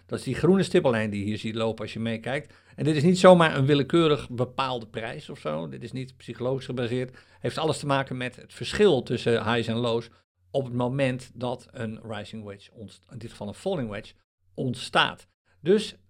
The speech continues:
op basis van dit chartpatroon, dat eigenlijk twee dingen doet, is die prijs van vijf, eh, wat is het, vijfenzeventigduizend dollar heel realistisch. En dit chartpatroon, ik zei het al, doet twee dingen. Het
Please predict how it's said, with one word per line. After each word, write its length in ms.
op 160
basis 380
van 140
dit 140
chartpatroon, 760
dat 160
eigenlijk 320
twee 180
dingen 220
doet, 300
is 160
die 100
prijs 480
van 260
vijf, 460
eh, 260
wat 100
is 80
het, 120
vijfenzeventigduizend 840
dollar 400
heel 300
realistisch. 560
En 80
dit 120
chartpatroon, 420
ik 60
zei 160
het 100
al, 120
doet 160
twee 220
dingen. 320
Het 400